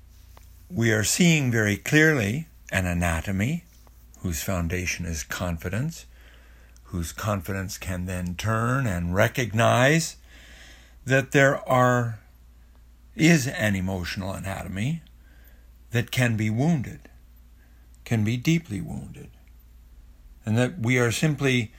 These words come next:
discussing, we're talking a language that describes what we're up against, that describes the emotional anatomy itself and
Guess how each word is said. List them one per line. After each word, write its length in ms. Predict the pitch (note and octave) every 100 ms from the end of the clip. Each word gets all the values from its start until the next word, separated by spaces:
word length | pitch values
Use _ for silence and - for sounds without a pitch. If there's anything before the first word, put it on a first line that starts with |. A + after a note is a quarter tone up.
| - - - - - - - - - - - - -
discussing, 720 | - C3 - F3 - G#2 G#2 B2+ -
we're 100 | A2
talking 580 | - D#3+ D3 - A#2+ C3
a 100 | A#2+
language 760 | G#2+ B2 C3 B2+ G#2+ G#2 G2+ -
that 200 | A2 -
describes 1120 | A2 - D#3+ E3 D3 G2+ G2 B2+ - - - - - - - - -
what 160 | C#3 -
we're 180 | D3+
up 160 | F3 G3
against, 640 | G3+ D3 F2 - - - - - - - - -
that 160 | C#3
describes 880 | C3+ B2+ - D#3 C#3+ D3 D3+ C3+ B2
the 260 | C#3 C#3 C3+
emotional 560 | B2+ B2+ A2+ B2+ A#2+ -
anatomy 640 | G#2+ G#2 C3 C#3 C#3+ C3
itself 520 | A2 - B2+ A#2+ B2 -
and 560 | - D#3+ A#3+ F#3 A2+